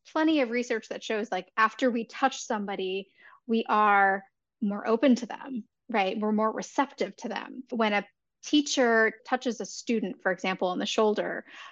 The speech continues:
when they're trying to solve a difficult math problem, it helps them and it encourages them. So in the same way, I think it's really important to maintain that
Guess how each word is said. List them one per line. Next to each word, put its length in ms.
when 140
they're 120
trying 240
to 160
solve 320
a 60
difficult 460
math 300
problem, 600
it 120
helps 380
them 360
and 380
it 100
encourages 600
them. 260
So 240
in 60
the 60
same 380
way, 440
I 120
think 220
it's 140
really 380
important 680
to 340
maintain 480
that 360